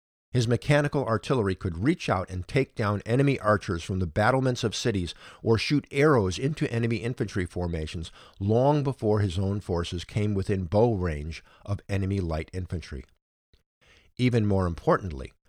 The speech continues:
Philip developed combined arms tactics for this new force, seeking a synergistic application of his new heavy infantry and heavy cavalry with existing light cavalry, light infantry, and engineers.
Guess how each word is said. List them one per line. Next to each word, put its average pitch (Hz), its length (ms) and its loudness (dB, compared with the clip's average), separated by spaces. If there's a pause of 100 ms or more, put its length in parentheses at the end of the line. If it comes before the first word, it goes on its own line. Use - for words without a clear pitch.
(100)
Philip 147 400 2
developed 95 420 2
combined 104 680 0
arms 95 320 -2
tactics - 520 -2
for 92 140 -4
this 82 220 -6
new 90 160 -2
force, - 420 -4 (320)
seeking 156 480 4
a 101 60 2
synergistic 120 800 0
application 107 640 -2
of 87 100 -4
his 87 180 -4
new 113 220 4
heavy 135 380 2
infantry 117 640 -2
and 92 100 -2
heavy 107 260 0
cavalry 87 560 -2 (460)
with 104 180 0
existing 95 720 0
light 101 320 2
cavalry, 82 580 -4 (120)
light 101 340 0
infantry, 82 580 -6 (280)
and 101 160 -2
engineers. 82 640 -6